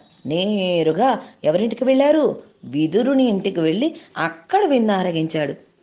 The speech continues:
అప్పుడు దుర్యోధనుడు వచ్చి అన్నాడు, "ఏంటి కృష్ణయ్య, ఇందులో ఇలా ఎందుకు చేశావు? చక్రవర్తి అయినటువంటి నన్నో మానే, జ్ఞానంలో వృద్ధుడైనటువంటి భీష్ముణ్ణి కాదన్నావు,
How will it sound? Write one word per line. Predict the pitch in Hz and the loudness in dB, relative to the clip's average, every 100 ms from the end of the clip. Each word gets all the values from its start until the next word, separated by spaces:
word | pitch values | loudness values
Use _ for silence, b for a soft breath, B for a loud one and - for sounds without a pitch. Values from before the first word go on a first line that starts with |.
| _ _ _ - - | _ _ _ -18 -12
అప్పుడు | - 247 | -6 -2
దుర్యోధనుడు | 156 151 202 214 202 | -2 0 0 2 0
వచ్చి | 180 170 190 | 0 -2 -4
అన్నాడు, | 156 147 165 202 339 302 - b b b b b | -4 -4 -2 0 0 0 -4 b b b b b
"ఏంటి | 123 147 226 | -8 -6 -4
కృష్ణయ్య, | - 220 190 175 180 302 311 B B - | -6 -6 -4 -2 0 0 -2 B B -8
ఇందులో | 175 190 185 | -4 -2 0
ఇలా | 180 208 | 0 2
ఎందుకు | 208 165 226 269 | 2 0 -4 -2
చేశావు? | 285 277 262 247 254 247 247 B B - | -2 0 0 2 2 2 -2 B B -6
చక్రవర్తి | 139 - 220 233 233 233 | -6 0 2 2 2 2
అయినటువంటి | 226 226 214 220 220 | 2 0 -2 -2 -2
నన్నో | 180 139 135 156 175 202 294 | -4 -4 -6 -2 0 2 2
మానే, | 262 233 214 160 - b b b b b - | 2 2 0 -2 -8 b b b b b -4
జ్ఞానంలో | 156 156 175 226 233 233 | -2 0 2 2 2 2
వృద్ధుడైనటువంటి | 220 220 220 226 220 220 208 220 214 208 | 2 0 0 0 0 -2 -2 -2 -2 -4
భీష్ముణ్ణి | 147 175 190 226 233 294 | -4 -4 -4 -4 -2 -2
కాదన్నావు, | 330 254 233 214 160 | 0 0 2 0 0